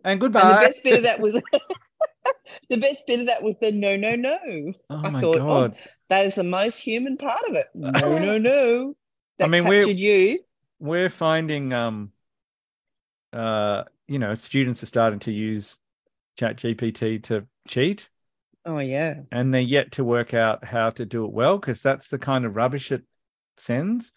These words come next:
Speaker 1: or
Speaker 2: Yeah.
Speaker 1: maybe with even less sense. So
Speaker 2: We, um, between you and I and the brick wall,
Speaker 1: Yeah.
Speaker 2: we have, or not we, because I no longer work, um, I'm no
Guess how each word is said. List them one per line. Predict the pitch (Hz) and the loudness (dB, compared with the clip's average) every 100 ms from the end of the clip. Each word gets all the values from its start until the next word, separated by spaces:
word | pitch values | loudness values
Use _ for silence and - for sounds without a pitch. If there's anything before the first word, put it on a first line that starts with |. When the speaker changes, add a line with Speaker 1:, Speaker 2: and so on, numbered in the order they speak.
| _ _ - | _ _ -6
Speaker 1:
or | 123 117 107 | 0 4 4
Speaker 2:
Yeah. | - - _ _ | 0 -8 _ _
Speaker 1:
maybe | 120 117 110 | -6 -4 -4
with | 107 107 | -4 -4
even | 110 104 104 | -4 -6 -6
less | 113 - | -6 -4
sense. | 143 185 - - _ _ _ _ _ _ | -6 -6 -12 -20 _ _ _ _ _ _
So | - 113 107 101 | -14 -8 -4 0
Speaker 2:
We, | 180 214 226 214 | 6 8 8 6
um, | 185 175 165 151 143 147 | 4 4 4 4 2 0
between | 165 - 190 170 147 - | -2 0 2 2 0 -2
you | 160 160 | -2 -2
and | 156 | -2
I | 147 143 | -4 -6
and | 147 | -4
the | |
brick | 143 147 - | -2 -2 2
wall, | 160 151 - 185 226 _ - | 2 0 -4 -10 -12 _ -6
Speaker 1:
Yeah. | 110 - | -6 -4
Speaker 2:
we | 165 175 185 185 190 180 165 | 0 2 2 -2 -2 -4 -8
have, | 175 165 156 143 - _ - | -6 -2 -2 -2 -12 _ -4
or | 147 | 0
not | 151 160 135 | 2 0 0
we, | 139 117 113 | 0 0 -2
because | 175 156 139 | -4 -6 -4
I | 143 | -4
no | 147 139 | -2 -4
longer | 135 131 135 135 - - - | -2 -4 -6 -8 -14 -18 -18
work, | - 135 135 - - - _ - | -8 -6 -6 -8 -14 -20 _ -6
um, | 135 131 127 131 135 _ _ _ _ _ _ _ _ _ _ _ - | -4 -2 -4 -6 -10 _ _ _ _ _ _ _ _ _ _ _ 2
I'm | 165 175 | 4 6
no | 160 151 147 | 6 4 4